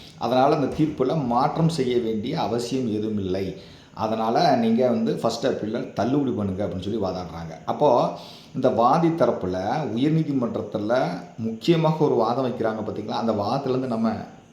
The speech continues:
என்ன தெரியுது நமக்கு? முதல்ல வாதி என்ன சொல்றாரு? கிரய ஒப்பந்தம் ஒரு பதிவு செய்யப்பட்ட ஆவணம். அடுத்ததாக, கிரய ஒப்பந்தத்தை நீட்டிப்பு செஞ்சு எழுதப்பட்ட ஆவணமும் ஒரு பதிவு செய்யப்பட்ட ஆவணம்.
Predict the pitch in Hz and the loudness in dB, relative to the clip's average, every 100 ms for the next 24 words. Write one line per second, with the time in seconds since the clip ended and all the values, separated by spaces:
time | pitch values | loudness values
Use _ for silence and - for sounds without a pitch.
0 | - - - 120 139 151 127 123 117 110 | -20 -20 -10 0 2 2 2 2 2 0
1 | 101 92 98 - - - - - - _ | -2 -2 -4 -6 -14 -20 -20 -20 -20 _
2 | 113 151 156 117 147 143 131 135 123 117 | 0 4 4 6 4 4 2 0 2 2
3 | 110 104 104 - - 131 170 151 143 131 | 2 2 -2 -4 0 2 4 4 2 0
4 | 165 151 135 107 123 131 120 113 98 101 | 0 2 0 0 0 0 0 0 -2 -4
5 | 95 - 78 - - - - - _ _ | -6 -6 -14 -18 -20 -20 -20 -20 _ _
6 | _ - - - _ 98 139 180 165 147 | _ -20 -20 -20 _ -2 0 4 6 6
7 | 190 - 131 170 170 160 147 143 139 - | 4 0 2 4 4 2 2 -2 -2 -2
8 | 180 123 120 185 - - 185 214 190 165 | 0 0 4 2 2 2 0 2 2 4
9 | 170 170 180 147 151 143 139 120 123 135 | 4 6 4 4 4 2 2 2 2 2
10 | 131 120 156 143 120 123 110 120 120 101 | 0 0 0 0 0 -2 -4 -4 -2 -2
11 | 98 98 - 92 80 85 | -2 -4 -4 -4 -4 -8